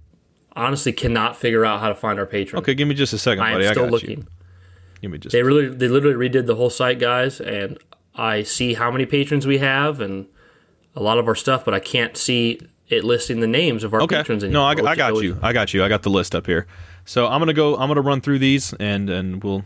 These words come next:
Speaker 2: express some gratitude at the end. But, uh, yeah, so we got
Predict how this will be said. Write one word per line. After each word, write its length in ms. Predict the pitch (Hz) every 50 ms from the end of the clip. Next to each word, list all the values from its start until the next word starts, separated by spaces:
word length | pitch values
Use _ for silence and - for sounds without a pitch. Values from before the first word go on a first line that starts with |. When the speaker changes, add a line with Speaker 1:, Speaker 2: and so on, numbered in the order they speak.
| - - -
Speaker 2:
express 280 | - - - 117 110 -
some 100 | 113 104
gratitude 420 | 107 110 107 113 - - 131 113
at 100 | 113 104
the 120 | - 110
end. 160 | 110 110 110 98
But, 180 | 107 98 -
uh, 280 | 101 92 92 90 90 90 - - - - - - - - - -
yeah, 200 | - 113 104 95 95
so 440 | - - 110 104 101 101 104 98 - - - - - - - -
we 100 | 127 123
got 640 | - 127 120 120 120 120 120 117 113 - - -